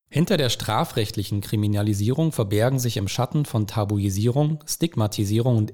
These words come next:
Illegalität gravierende Probleme der Gesundheitspolitik, des Jugendschutzes und der Einhaltung internationaler Menschenrechtskonventionen.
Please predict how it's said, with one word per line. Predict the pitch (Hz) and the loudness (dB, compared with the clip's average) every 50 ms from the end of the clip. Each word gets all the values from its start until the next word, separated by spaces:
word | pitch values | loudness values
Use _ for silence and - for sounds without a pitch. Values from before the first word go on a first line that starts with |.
| - | -4
Illegalität | - 139 156 131 107 107 101 101 101 101 - - 127 123 131 - - _ _ - | -2 0 0 0 0 0 0 2 0 0 0 0 0 0 0 -2 -8 _ _ -8
gravierende | - 117 117 113 127 151 180 175 180 156 127 110 | -2 -2 0 0 2 0 0 2 2 2 0 0
Probleme | - - 117 104 107 117 123 131 139 131 | 0 0 -2 2 2 2 2 2 2 2
der | 110 107 | 2 0
Gesundheitspolitik, | 101 98 95 92 107 131 135 - 147 143 - - - 147 143 143 - - 160 151 - - - _ _ - | 0 0 0 0 0 0 0 0 0 -2 -2 -4 -2 -2 -2 0 0 0 0 0 -2 -4 -16 _ _ -6
des | - 104 - - | -4 -2 0 2
Jugendschutzes | 113 123 143 147 156 - - 151 143 - - 156 147 143 - - _ _ _ _ | 2 2 2 2 0 0 -2 -4 -4 -2 -2 -4 -4 -4 -6 -12 _ _ _ _
und | - 117 120 | 0 0 2
der | 131 127 - | 2 0 0
Einhaltung | 110 113 127 127 120 127 127 127 - 120 123 | 0 2 2 2 4 2 2 2 0 0 0
internationaler | - 127 120 - 117 113 113 104 - - 113 110 110 113 120 120 117 | 0 0 2 2 2 2 2 0 0 0 0 2 2 2 2 4 4
Menschenrechtskonventionen. | 117 120 123 - - 110 95 90 82 - - - - 92 90 85 85 85 - - - 90 87 82 85 95 | 4 2 2 0 0 -2 -2 -2 -4 -6 -6 -6 -4 -4 -4 -4 -6 -8 -8 -8 -8 -8 -8 -8 -10 -12